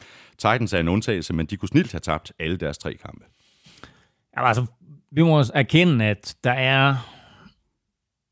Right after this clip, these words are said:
Speaker 2: N F L er blevet en kasteliga, og der er mindre og mindre fokus på running backs, og det er nemmere at finde running backs. Tag bare,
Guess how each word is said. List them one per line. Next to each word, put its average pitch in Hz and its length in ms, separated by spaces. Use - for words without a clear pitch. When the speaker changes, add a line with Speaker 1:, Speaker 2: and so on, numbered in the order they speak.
Speaker 2:
N 143 120
F 117 60
L 160 100
er 151 80
blevet 123 240
en 127 100
kasteliga, 117 720
og 110 160
der 120 80
er 117 120
mindre 131 380
og 110 40
mindre 117 360
fokus - 560
på 127 140
running 117 400
backs, 110 240
og 117 160
det 117 180
er 117 100
nemmere 127 800
at 107 80
finde 143 440
running 120 400
backs. 107 260
Tag 131 220
bare, 117 420